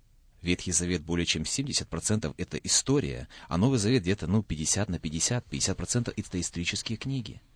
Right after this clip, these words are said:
И наш преподаватель, который преподавал нам методы изучения Библии, сказал: «Братья и сестры,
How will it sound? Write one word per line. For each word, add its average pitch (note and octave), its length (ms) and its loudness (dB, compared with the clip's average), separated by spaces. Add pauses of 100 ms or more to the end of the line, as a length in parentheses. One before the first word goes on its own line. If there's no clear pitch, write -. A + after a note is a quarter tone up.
(540)
И A2 100 6
наш C3 240 6
преподаватель, A2+ 600 2
который A#2 400 2
преподавал G#2+ 520 2
нам F#2+ 160 4
методы G2 340 4
изучения F#2+ 380 2
Библии, A#2 300 0
сказал: G2 500 2 (280)
«Братья F2 360 0
и G2+ 40 4
сестры, - 540 -2